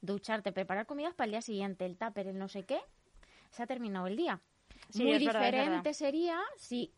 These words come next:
Speaker 1: tenemos esos horarios, ¿no? Que, por ejemplo, es mi caso, pero hay gente que me dice, "No, pues es que nosotros nos organizamos porque yo estoy a seis horas y entonces a mí me da tiempo, yo suplo esta parte", genial. Pero sí que tenemos que siempre pensar en que si nosotros no podemos, antes de cargarnos la relación, vamos a buscar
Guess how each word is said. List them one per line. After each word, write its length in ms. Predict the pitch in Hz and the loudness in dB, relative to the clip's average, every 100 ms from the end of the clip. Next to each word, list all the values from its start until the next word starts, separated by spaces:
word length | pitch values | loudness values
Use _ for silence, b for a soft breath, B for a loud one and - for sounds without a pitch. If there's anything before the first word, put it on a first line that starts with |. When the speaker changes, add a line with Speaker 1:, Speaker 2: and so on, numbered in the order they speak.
| _ | _
Speaker 1:
tenemos 380 | 233 220 254 277 | -8 -6 -8 -8
esos 260 | 262 233 | -12 -10
horarios, 480 | 226 226 302 208 185 | -6 -4 -2 -2 -2
¿no? 180 | 208 320 | -4 -4
Que, 140 | 226 | -4
por 160 | 190 190 | -4 -6
ejemplo, 320 | 190 196 208 | -6 -6 -4
es 60 | 208 | -4
mi 100 | 196 | -2
caso, 260 | 185 285 | -4 -2
pero 120 | 220 | -4
hay 40 | 202 | -4
gente 220 | 214 196 | -4 -4
que 80 | 190 | -4
me 80 | 190 | -6
dice, 120 | 220 | -6
"No, 80 | 285 | -8
pues 120 | 226 | -8
es 40 | |
que 80 | 302 | -8
nosotros 260 | 285 285 240 | -8 -6 -6
nos 140 | 196 | -6
organizamos 560 | 196 185 185 247 311 370 | -6 -8 -8 -6 -6 -4
porque 380 | 220 196 220 B B B B 208 | -4 -4 -6 B B B B -10
yo 160 | 196 | -6
estoy 260 | 277 - 311 | -6 -4 -4
a 60 | 269 | -4
seis 280 | 254 233 247 | -8 -10 -6
horas 440 | 294 349 427 - b b - | -2 -2 -2 -6 b b -12
y 60 | |
entonces 260 | 226 220 285 | -8 -6 -6
a 40 | |
mí 120 | 247 | -6
me 100 | 285 | -6
da 140 | 294 233 | -4 -4
tiempo, 380 | 196 180 180 196 | -2 -4 -2 -4
yo 120 | 208 | -4
suplo 320 | 254 214 233 | -8 -10 -10
esta 200 | 220 190 | -8 -8
parte", 280 | 165 165 156 | -6 -8 -10
genial. 480 | - 196 202 202 160 B B B B | -8 -6 -4 -6 -8 B B B B
Pero 180 | - 240 | -4 -4
sí 160 | - 220 | -4 -4
que 100 | 320 | -2
tenemos 360 | 320 311 370 | -2 -4 -6
que 200 | - 233 - | -4 -4 -4
siempre 420 | - 240 254 330 | -6 -4 -4 -4
pensar 540 | 330 311 - 339 349 - | -4 -4 0 2 2 0
en 140 | 233 | -4
que 120 | 214 | -4
si 180 | 196 214 | -4 -2
nosotros 400 | 190 165 226 359 | -2 -4 -4 -2
no 120 | 349 349 | -2 0
podemos, 460 | 302 320 302 311 - | 0 0 -2 -4 -6
antes 260 | 214 285 | -6 -4
de 100 | 302 | -4
cargarnos 420 | 285 269 269 269 269 | -4 -4 -6 -4 -4
la 100 | 269 | -4
relación, 420 | 269 262 285 247 | -4 -6 -6 -6
vamos 240 | 190 214 | -6 -6
a 40 | 294 | -6
buscar 420 | 254 - 294 359 | -8 -6 -4 -4